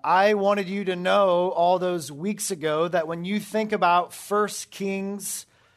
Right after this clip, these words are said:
in its entirety, when you think of this book, you have to understand that it's a book that is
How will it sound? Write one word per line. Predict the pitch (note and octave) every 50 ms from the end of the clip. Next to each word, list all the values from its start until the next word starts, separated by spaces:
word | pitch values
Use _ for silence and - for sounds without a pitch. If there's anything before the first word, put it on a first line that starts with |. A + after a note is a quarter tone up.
| _ _ _ _ _ _ -
in | D3+ E3 E3+ F3+
its | F3 - F#3+
entirety, | F#3 F3 - - - G3 G3 G#3+ A3 A3 G3+ F3 D#3 D3+ D#3+ E3+
when | F3+ F3+ F#3
you | F#3 -
think | - G#3 G3+ G#3
of | G#3 F3
this | F3+ F3+ - -
book, | C#3+ C3+ B2 F3+ G3+ G3 F#3+ F#3 - - - - _ _ _ _ _ _ _ _ _
you | D#3 F3 F3
have | - - - G3+ A#3 A3+ -
to | - A3+ A#3 G3
understand | G#3 G3+ G3 G#3 G3+ - - - - G3+ G3+ G#3 G#3 G3 F#3 F3 E3
that | F3 F3 F3 F3+
it's | F#3+ F3+ - -
a | G3+ F#3
book | D#3 C3+ B2+ F3 F#3 G3 - - - - - _ _ _ - _ _ _
that | C3 D#3 E3+ F3 E3 -
is | F3+ F#3 F#3 F#3 F#3 F3 D#3 C#3 - - - - - -